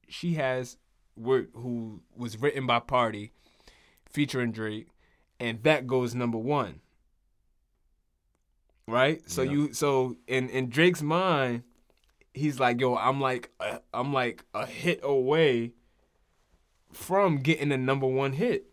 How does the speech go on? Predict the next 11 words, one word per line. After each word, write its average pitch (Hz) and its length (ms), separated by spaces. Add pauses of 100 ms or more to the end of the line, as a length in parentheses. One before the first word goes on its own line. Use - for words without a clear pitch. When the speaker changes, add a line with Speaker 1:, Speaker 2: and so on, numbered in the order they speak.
(560)
Speaker 2:
Yeah. 87 220 (340)
Speaker 1:
So 127 440 (100)
why 139 360 (100)
try 139 200
to 135 100
do 139 240
it 113 60
rapping 127 640 (400)
when 127 340 (1040)
I 139 120
got 127 400